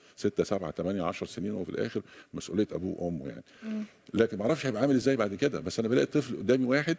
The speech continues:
Speaker 2: مم.
Speaker 1: لسه صغير جدا، دخل في عالم من الاسترس اللي هو الكبار أصلا لما بيخشوا فيه بيتعبوا جدا،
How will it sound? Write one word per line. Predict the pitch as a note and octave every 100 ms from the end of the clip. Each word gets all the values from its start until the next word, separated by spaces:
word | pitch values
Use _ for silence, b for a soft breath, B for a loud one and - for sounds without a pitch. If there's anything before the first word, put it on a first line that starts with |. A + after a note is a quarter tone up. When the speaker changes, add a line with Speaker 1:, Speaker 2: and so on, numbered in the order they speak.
| - - A3+
Speaker 2:
مم. | A3 G#3+ -
Speaker 1:
لسه | C3 A#2+
صغير | A2+ A2+
جدا، | G#2 B2+ C3+ E3 - b b _
دخل | - - A#2
في | -
عالم | F#2 B2+ A#2+
من | F#2+ G2 G2+
الاسترس | F2+ F2+ - G#2 A2+ -
اللي | - E2+
هو | G#2 G#2+ F2+
الكبار | E2+ F2 F#2+ G#2+ A#2+ -
أصلا | A2 - F#2
لما | E2+
بيخشوا | E2+ E2 A2+ -
فيه | A2+ G#2+
بيتعبوا | F2 F2 F2 G2
جدا، | F2+ G#2+ C3